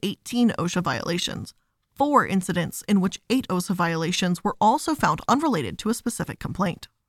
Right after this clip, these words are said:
The above forty-eight violations do not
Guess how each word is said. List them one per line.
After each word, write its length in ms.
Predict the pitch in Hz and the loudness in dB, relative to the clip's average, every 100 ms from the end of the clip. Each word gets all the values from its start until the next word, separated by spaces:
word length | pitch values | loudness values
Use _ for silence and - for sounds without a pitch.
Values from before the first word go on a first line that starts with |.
| _ _ _ _ - | _ _ _ _ 0
The 160 | 240 262 | 6 6
above 260 | 254 269 | 6 2
forty-eight 400 | - 302 294 294 | 2 -2 0 0
violations 640 | 226 220 208 202 226 214 | 4 4 6 4 4 6
do 160 | 190 208 | 6 6
not 340 | 196 190 214 | 6 6 4